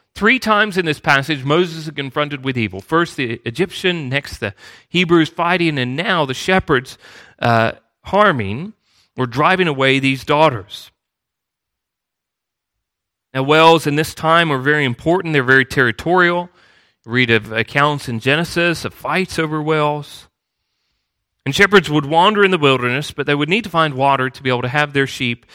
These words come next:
not die of thirst. And here the daughters are seeking to be able to care for their sheep, but they're driven away by these shepherds. However, what we find now is Moses steps in.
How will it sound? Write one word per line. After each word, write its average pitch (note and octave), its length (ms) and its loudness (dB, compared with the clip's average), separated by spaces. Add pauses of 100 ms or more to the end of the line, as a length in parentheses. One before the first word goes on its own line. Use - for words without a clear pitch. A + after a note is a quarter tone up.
(200)
not A2+ 240 -2
die G#2+ 240 0
of G#2 140 -4
thirst. - 520 -6 (1600)
And C#3 80 0
here F3+ 160 8
the E3 100 0
daughters D#3 480 2
are C#3+ 100 -2
seeking E3+ 300 -4
to C#3+ 60 -6
be C3+ 80 0
able C#3 100 2
to C3 60 -6
care E3+ 260 0
for D#3 140 -6
their C3+ 160 -2
sheep, A3+ 420 -6 (540)
but C#3 80 2
they're D3+ 100 4
driven D#3 320 2
away D#3+ 220 2
by F#3+ 160 2
these G#3+ 160 -2
shepherds. - 680 -12 (560)
However, F3 260 4
what E3+ 220 0
we B3 100 -4
find G3 300 2
now D#3 260 2
is D3+ 220 -2
Moses E3+ 560 2
steps - 640 -2
in. A2 320 2